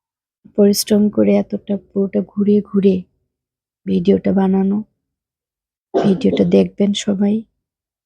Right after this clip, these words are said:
সবাই আসবেন। আপনাদের সকলে আমন্ত্রিত আমাদের রংপুরে চিকলিউ পার্ক দেখার জন্য। আর আমার ভিডিওটি দেখে কষ্ট করে সবাই প্লিজ একটু লাইক,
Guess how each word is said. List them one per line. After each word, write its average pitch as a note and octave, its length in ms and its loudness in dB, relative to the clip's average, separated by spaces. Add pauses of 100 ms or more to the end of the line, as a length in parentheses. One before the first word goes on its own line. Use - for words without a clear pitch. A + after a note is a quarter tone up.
সবাই A#3+ 460 0
আসবেন। G#3+ 440 0 (920)
আপনাদের G3+ 420 -2
সকলে G3+ 400 -2
আমন্ত্রিত G#3 600 0 (380)
আমাদের F3+ 440 0 (420)
রংপুরে G3 480 -2 (920)
চিকলিউ A3+ 460 2
পার্ক F#3 400 -4
দেখার F3+ 360 -4
জন্য। E3+ 300 -6 (1400)
আর A3 100 0
আমার G#3 220 2
ভিডিওটি G#3 520 4
দেখে G3+ 340 0
কষ্ট G#3+ 360 -4
করে F3 280 -4 (580)
সবাই F#3+ 380 0 (340)
প্লিজ G#3+ 400 2 (320)
একটু - 240 -14
লাইক, G3 300 0